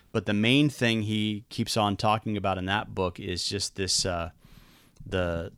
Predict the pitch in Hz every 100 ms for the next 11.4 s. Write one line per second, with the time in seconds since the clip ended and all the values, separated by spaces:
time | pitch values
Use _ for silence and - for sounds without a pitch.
0 | - 90 104 98 - _ _ _ _ _
1 | 117 - 104 95 - - 107 - 139 151
2 | - - 117 104 - 107 95 - - -
3 | 113 113 117 98 95 101 101 - 101 -
4 | - 98 95 95 - 95 85 - - -
5 | 92 85 92 123 120 98 87 87 - -
6 | - - 98 - - - _ _ _ -
7 | 123 107 - 110 - 107 104 101 98 98
8 | 95 95 95 90 90 85 82 - _ _
9 | _ _ _ _ _ _ _ - 98 -
10 | _ _ _ _ 110 - 107 107 87 -
11 | 107 113 95 82